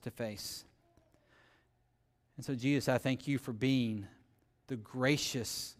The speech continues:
King, the sacrificial King, and the resurrected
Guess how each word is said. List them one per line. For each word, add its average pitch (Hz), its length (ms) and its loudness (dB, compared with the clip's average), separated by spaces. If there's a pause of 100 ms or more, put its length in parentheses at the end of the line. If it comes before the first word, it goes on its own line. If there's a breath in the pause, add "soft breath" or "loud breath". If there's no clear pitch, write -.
King, 98 420 -6 (680)
the 113 60 -6
sacrificial 131 680 2
King, 95 380 -8 (1300)
and 113 80 -2
the 110 60 -2
resurrected 110 720 0